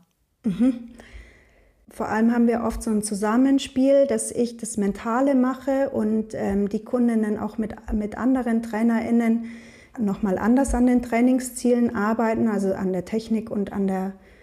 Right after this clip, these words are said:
an der Kraft. Und, ähm, wir hatten letztes Jahr, haben wir mit einer Kundin gearbeitet, die fällt mir gerade ein,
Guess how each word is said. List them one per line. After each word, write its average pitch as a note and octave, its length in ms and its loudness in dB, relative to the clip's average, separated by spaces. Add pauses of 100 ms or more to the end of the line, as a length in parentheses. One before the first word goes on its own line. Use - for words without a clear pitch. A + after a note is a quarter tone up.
(380)
an F#3+ 200 0
der F#3+ 140 2
Kraft. - 640 -4
Und, A#3 400 4
ähm, A3 320 2
wir G#3 120 0
hatten A3+ 240 0
letztes A#3 480 -2
Jahr, A3 440 0 (340)
haben A3 200 0
wir A3 60 0
mit G#3+ 180 0
einer G3 240 0
Kundin A#3 360 4
gearbeitet, G#3+ 560 0
die G#3+ 60 -2
fällt A3 240 -4
mir A3 100 0
gerade G3+ 400 -4
ein, G3+ 300 -2